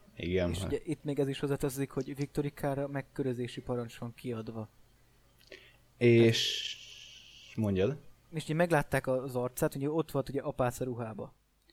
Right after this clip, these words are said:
Speaker 2: És oda ment hozzá már egy rendőr, vagy egy tiszt,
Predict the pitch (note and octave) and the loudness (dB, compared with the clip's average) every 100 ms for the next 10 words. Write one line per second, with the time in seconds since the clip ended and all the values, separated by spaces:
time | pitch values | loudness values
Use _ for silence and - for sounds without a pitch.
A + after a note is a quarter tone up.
0 | _ - - G3+ F3 D#3+ C#3+ - C3 B2 | _ -10 -4 2 2 2 -2 -2 -4 0
1 | C3 B2 A#2+ C3 B2+ A#2+ A#2 - _ _ | 0 0 -2 -6 -6 -6 -6 -12 _ _
2 | _ _ _ _ _ _ - C#3+ - C#3 | _ _ _ _ _ _ -2 -2 0 -2
3 | F2 B1 - - - D#3 D3 D3+ D3+ E3+ | -4 -12 -20 -20 -16 -4 -2 0 0 0
4 | E3 C#3+ C3 C3 B2+ - C#3 D#3 - - | 0 -2 -2 -2 -2 -4 0 4 4 2
5 | - - | -8 -12